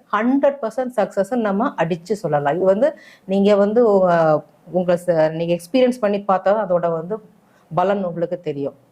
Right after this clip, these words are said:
சரிங்களா? அது வந்து கண்டிப்பாக நீங்க நம்ம வகுப்புல வந்து நீங்க வந்தாலே உங்களுக்கு வந்து இதன் பலனை வந்து நீங்க அனுபவிப்பீங்க. So, மிக மிக அற்புதமான ஒரு தலைப்பு.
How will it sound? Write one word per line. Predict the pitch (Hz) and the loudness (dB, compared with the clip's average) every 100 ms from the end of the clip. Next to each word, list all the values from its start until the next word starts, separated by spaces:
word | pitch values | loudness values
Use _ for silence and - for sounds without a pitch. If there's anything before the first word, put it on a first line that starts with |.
| _ | _
சரிங்களா? | 165 160 165 165 | -6 -2 0 0
அது | 160 | 0
வந்து | 208 302 - - - - | -4 -6 -10 -20 -12 -6
கண்டிப்பாக | 202 233 254 254 226 | -6 -2 0 0 0
நீங்க | 214 196 | 0 2
நம்ம | 202 | 2
வகுப்புல | 190 196 233 208 | 2 0 0 0
வந்து | 202 202 | 0 -2
நீங்க | 190 185 | 0 0
வந்தாலே | 185 185 196 214 | 2 2 0 0
உங்களுக்கு | 196 185 180 180 | -2 -4 -2 -2
வந்து | 190 277 - _ _ 190 | 2 0 0 _ _ -2
இதன் | 190 185 | -2 0
பலனை | 185 190 196 185 | 0 0 -2 -4
வந்து | 202 208 | -4 -6
நீங்க | 185 175 233 277 _ - | -4 0 0 -2 _ -10
அனுபவிப்பீங்க. | 160 175 175 165 139 135 - _ _ _ _ _ - | -2 0 0 -4 -4 -4 -6 _ _ _ _ _ 0
So, | 240 277 - _ - | 2 2 -2 _ -2
மிக | 202 220 | 2 2
மிக | 226 233 | 2 2
அற்புதமான | 185 - 202 208 196 202 214 185 | 0 -2 -2 0 0 0 2 2
ஒரு | 185 269 - | 2 0 0
தலைப்பு. | 175 170 - | 0 -2 -2